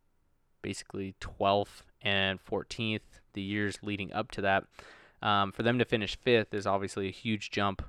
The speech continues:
for them in the Eastern Conference, but, uh, they gentlemen swept the Bulls in that, that first, first round, which was actually their pl-, first playoff series win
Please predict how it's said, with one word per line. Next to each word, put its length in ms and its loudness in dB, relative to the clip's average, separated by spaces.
for 140 -2
them 320 0
in 100 0
the 80 2
Eastern 300 -2
Conference, 540 0
but, 420 0
uh, 320 8
they 540 4
gentlemen 360 4
swept 260 -2
the 60 -4
Bulls 460 2
in 180 -2
that, 220 0
that 220 -6
first, 460 0
first 340 4
round, 440 2
which 160 -4
was 240 -4
actually 280 0
their 140 2
pl-, 380 -14
first 300 2
playoff 380 0
series 400 0
win 340 -2